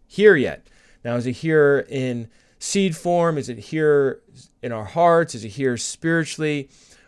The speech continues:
Yeah, you can say all that, absolutely. And I, I firmly believe in that. I, you know, I, I think that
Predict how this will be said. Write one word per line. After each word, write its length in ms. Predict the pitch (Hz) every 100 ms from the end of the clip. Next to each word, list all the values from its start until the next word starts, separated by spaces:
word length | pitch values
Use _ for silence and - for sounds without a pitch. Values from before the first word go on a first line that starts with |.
| _ _ _ -
Yeah, 260 | 269 240
you 160 | 131 202
can 120 | 190
say 280 | - 196 170
all 200 | 135 117
that, 240 | 117 139
absolutely. 580 | 139 151 - 165 175 113
And 100 | 117
I, 260 | 135 - 143
I 40 |
firmly 380 | 139 139 131 127
believe 280 | 110 120 120
in 80 |
that. 200 | 120 143
I, 100 | 101
you 140 | 98 123
know, 140 | 110
I, 320 | 113 131 98
I 60 | 127
think 320 | 117 131 123
that 260 | 131 123